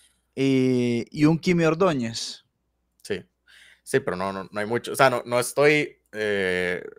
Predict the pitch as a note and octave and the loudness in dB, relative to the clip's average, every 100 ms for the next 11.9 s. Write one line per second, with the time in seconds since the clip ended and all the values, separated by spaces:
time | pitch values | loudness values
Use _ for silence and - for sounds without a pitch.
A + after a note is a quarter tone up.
0 | - _ G2+ G2 B2 B2+ B2 B2+ C#3 B2+ | -20 _ -12 -6 0 2 4 4 4 2
1 | A2+ F#2 G#2 A2+ A#2 A#2 A2+ F#2 G#2 - | 0 0 0 0 0 -4 -2 0 0 -2
2 | - - G2+ - F2+ - A#2+ B2 A#2 - | -8 -12 -10 -6 -6 -4 2 2 2 -2
3 | A2+ - _ _ _ _ _ - - A#2 | -4 -4 _ _ _ _ _ -20 -8 -6
4 | - A#2+ C3 G#2+ A2+ A2+ B2 G#2+ A2 - | -4 0 0 0 -2 0 -2 -2 -4 -2
5 | B2+ A#2 A2+ A#2 A2 A2+ B2 A2+ G2 E2+ | 0 0 -2 -4 -4 -4 -6 -8 -10 -8
6 | F#2 G2 A2 - _ _ - _ _ _ | 0 2 2 0 _ _ -20 _ _ _
7 | - G2 F2+ - - B2+ B2 - _ - | -8 -4 -4 -4 0 2 2 -2 _ -4
8 | G#2 G2+ G#2 - A#2+ A2+ C#3 C#3 B2+ - | -2 0 0 0 0 4 4 4 2 4
9 | A2+ A2+ A2 A2 - F#2 G2 G2+ A#2+ B2+ | 6 6 4 0 -2 -6 -4 0 0 0
10 | A2+ G2+ A2 A2+ A2 G#2+ A2 G#2 - A#2 | -6 -6 -4 -4 -4 -4 -2 -4 -4 -4
11 | A2+ B2 C3 G#2 - F#2 G2 C3 | 0 0 0 -2 -2 -2 2 2